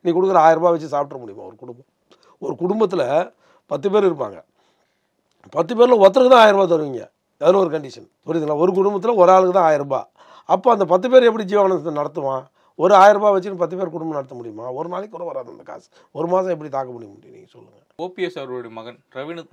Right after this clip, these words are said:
Speaker 2: ரவீந்திரநாத் அவருடைய எம் பி பதவி வந்து,
Speaker 1: ம்.
Speaker 2: ஆ, இதாகாது, காலாவதி ஆயிருச்சு, செல்லாது அப்படின்ற மாதிரி
Speaker 1: ம்.
Speaker 2: கோர்ட் சொல்லியிருக்காங்க.
Speaker 1: ம்.
Speaker 2: அதை எப்படி பாக்குறீங்க?
Speaker 1: மாண்புமிகு நீதியரசர் சுந்தர் ஜெய் வந்து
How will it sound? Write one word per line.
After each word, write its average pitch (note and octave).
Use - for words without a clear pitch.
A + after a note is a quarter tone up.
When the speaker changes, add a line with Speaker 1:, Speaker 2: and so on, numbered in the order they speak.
Speaker 2:
ரவீந்திரநாத் C3
அவருடைய A2+
எம் A#2+
பி E3+
பதவி A#2
வந்து, G#2
Speaker 1:
ம். G2+
Speaker 2:
ஆ, A2
இதாகாது, A2
காலாவதி B2+
ஆயிருச்சு, A2
செல்லாது A#2+
அப்படின்ற A2
மாதிரி C#3
Speaker 1:
ம். G#2
Speaker 2:
கோர்ட் B2
சொல்லியிருக்காங்க. G2+
Speaker 1:
ம். C3+
Speaker 2:
அதை A2
எப்படி G#2+
பாக்குறீங்க? G2
Speaker 1:
மாண்புமிகு F3+
நீதியரசர் E3
சுந்தர் D#3
ஜெய் C#3
வந்து C#3+